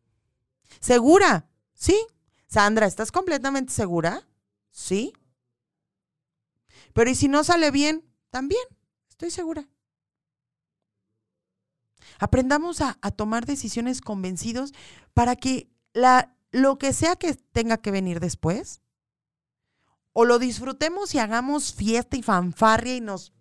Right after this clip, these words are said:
llenemos de emoción porque nos salió, a huevo, me salió como me gust-, como yo hubiera querido. Y si no,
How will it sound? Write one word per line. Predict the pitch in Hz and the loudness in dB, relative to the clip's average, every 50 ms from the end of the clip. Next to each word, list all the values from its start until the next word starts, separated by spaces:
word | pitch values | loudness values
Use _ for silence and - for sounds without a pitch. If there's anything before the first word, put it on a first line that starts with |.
| _ _ _ 160 160 156 | _ _ _ _ _ _
llenemos | 170 220 202 202 208 214 220 233 240 247 247 214 | -4 -4 -2 -2 -4 -4 -6 -6 -8 -10 -10 -10
de | 180 190 175 170 156 156 _ _ _ _ _ _ _ _ _ _ _ _ _ _ | -10 -8 -8 -8 -10 -12 _ _ _ _ _ _ _ _ _ _ _ _ _ _
emoción | 175 185 185 185 185 - - 208 220 220 226 220 | -10 -8 -8 -8 -8 -8 -8 -6 -4 -4 -4 -2
porque | 190 233 220 - 185 | -4 -6 -6 -6 -8
nos | 175 185 180 - | -8 -8 -6 0
salió, | - 185 190 208 214 226 233 240 - - | 4 6 8 10 12 12 10 10 6 4
a | - - - | -4 -20 -12
huevo, | - 247 233 - 254 214 | -10 -10 -8 -6 -4 -4
me | 208 202 | -4 -4
salió | - 190 190 196 214 214 | -4 -6 -6 -8 -8 -8
como | - 247 240 226 | -10 -12 -14 -14
me | 202 180 156 | -14 -14 -14
gust-, | 151 151 - - _ _ _ - 131 127 - | -16 -18 -20 -20 _ _ _ -14 -14 -8 -6
como | - 175 175 175 | -6 -4 -4 -4
yo | 160 214 | -4 -4
hubiera | 214 233 233 226 | -4 -4 -4 -6
querido. | 226 - 165 165 170 165 220 294 - _ _ _ _ _ _ _ _ _ _ _ _ _ _ _ _ _ _ _ _ _ _ _ _ _ _ _ _ _ _ _ _ _ _ _ _ | -6 -8 -8 -8 -8 -8 -10 -12 -16 _ _ _ _ _ _ _ _ _ _ _ _ _ _ _ _ _ _ _ _ _ _ _ _ _ _ _ _ _ _ _ _ _ _ _ _
Y | - 175 147 | -10 -8 -6
si | - 160 143 | -4 -2 -2
no, | 139 165 233 | 0 0 0